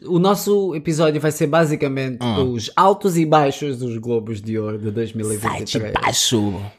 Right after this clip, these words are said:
Speaker 1: Que é para saber se vale mesmo a pena investir dinheiro nesta apresentação ou não. Porquê é que eu estou a dizer isso?
Speaker 2: Ah.
Speaker 1: Já se passaram dois anos desde que todas as celebridades reuniram-se, uh,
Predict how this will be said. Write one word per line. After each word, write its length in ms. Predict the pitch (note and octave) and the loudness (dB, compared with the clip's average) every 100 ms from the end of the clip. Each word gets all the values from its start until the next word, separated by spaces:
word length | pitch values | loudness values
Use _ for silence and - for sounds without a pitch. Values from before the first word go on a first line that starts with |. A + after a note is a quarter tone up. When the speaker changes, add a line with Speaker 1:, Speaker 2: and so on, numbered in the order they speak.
| - | 2
Speaker 1:
Que 80 | |
é 20 | D3+ | 4
para 140 | D#3+ | 4
saber 300 | D3+ D3 D3+ | 4 6 6
se 140 | D3+ D3 | 4 0
vale 400 | B2 F#3+ G3+ F#3+ | 4 4 4 4
mesmo 240 | F3+ F3+ | 4 4
a 40 | D#3+ | 2
pena 380 | - E3+ D3+ C#3+ | 2 2 2 -2
investir 640 | C3+ B2+ - E3 D#3 C#3+ | -4 -8 -2 4 4 4
dinheiro 420 | C3+ C#3+ C#3 C3+ | 2 4 4 4
nesta 300 | C3+ C#3+ C#3 | 2 2 0
apresentação 680 | B2 A#2+ A#2+ A#2 B2 C3+ A#2 | -2 -2 -4 -4 -4 -4 -4
ou 100 | A2 | -6
não. 340 | G#2+ F2+ - - - | -6 -8 -12 -14 -2
Porquê 180 | D#3 F#3+ | 2 4
é 40 | |
que 60 | E3+ | 4
eu 40 | |
estou 160 | E3 E3 | 4 4
a 20 | |
dizer 300 | C#3+ C3 A#2 | 4 2 0
isso? 360 | G#2+ - - - | -2 -10 -12 -6
Speaker 2:
Ah. 300 | A#2+ G#2 F2+ F#2+ - _ _ - | -2 0 0 -4 -16 _ _ -6
Speaker 1:
Já 280 | C#3+ B2+ C3 | 0 4 2
se 160 | - - | 0 -2
passaram 440 | D3 - C#3+ D3 C#3+ | 0 2 2 2 2
dois 480 | C3 C#3 C#3+ C#3 | 4 6 4 4
anos 540 | D3 C#3+ C3+ A2+ - - - - - - _ - | 2 2 0 -4 -8 -14 -20 -20 -20 -20 _ -4
desde 480 | A#2 C3 A#2+ A2+ | 4 4 4 -2
que 640 | A#2+ B2+ A#2 A2+ A2+ A2 G#2 | -2 0 2 2 2 0 0
todas 300 | B2+ B2+ B2 | 2 2 0
as 80 | A#2+ | -2
celebridades 640 | B2+ A#2 A#2 A#2+ A#2+ A2+ | 0 2 2 0 0 -2
reuniram-se, 1000 | G#2 A#2 A2+ A#2+ A2+ B2+ C#3 - - - _ _ _ _ _ | 0 0 0 0 0 -4 -6 -8 -10 -14 _ _ _ _ _
uh, 680 | B2 A2+ A2 G#2 G#2 G#2 G#2 | 2 4 4 2 0 0 -2